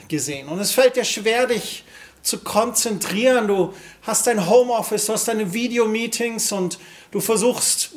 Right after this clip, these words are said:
bei deinen zwei oder drei Kindern, die du vielleicht hast,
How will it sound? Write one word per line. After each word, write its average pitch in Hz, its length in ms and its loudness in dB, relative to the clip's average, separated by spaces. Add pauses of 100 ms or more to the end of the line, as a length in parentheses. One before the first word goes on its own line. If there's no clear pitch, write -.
(160)
bei 214 160 4
deinen 214 240 0
zwei 233 240 2
oder 220 120 0
drei 208 200 0
Kindern, 247 420 -2
die 226 100 -6
du 220 100 -2
vielleicht 220 480 -2
hast, - 320 -2